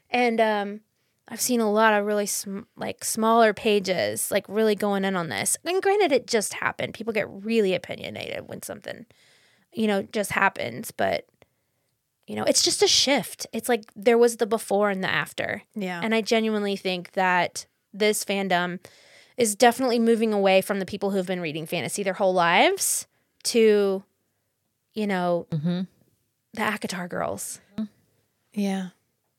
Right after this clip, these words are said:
Speaker 1: Not that's, you know.
Speaker 2: Yeah. We know,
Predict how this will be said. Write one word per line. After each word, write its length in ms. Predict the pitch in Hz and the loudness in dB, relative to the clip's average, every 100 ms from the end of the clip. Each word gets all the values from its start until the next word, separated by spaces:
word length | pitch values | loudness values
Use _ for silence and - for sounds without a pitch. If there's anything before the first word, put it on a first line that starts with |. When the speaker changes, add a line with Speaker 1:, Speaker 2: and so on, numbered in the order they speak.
| _ _ _ _ _ - | _ _ _ _ _ -8
Speaker 1:
Not 240 | 196 - | -8 -6
that's, 600 | 196 214 - - - - _ _ _ _ _ - | -10 -12 -14 -16 -16 -18 _ _ _ _ _ -8
you 140 | 104 | -6
know. 180 | 95 87 - _ _ | -6 -12 -18 _ _
Speaker 2:
Yeah. 260 | 196 165 143 _ _ _ _ - | -6 -6 -10 _ _ _ _ -8
We 140 | 240 | -4
know, 200 | 269 175 | -4 -4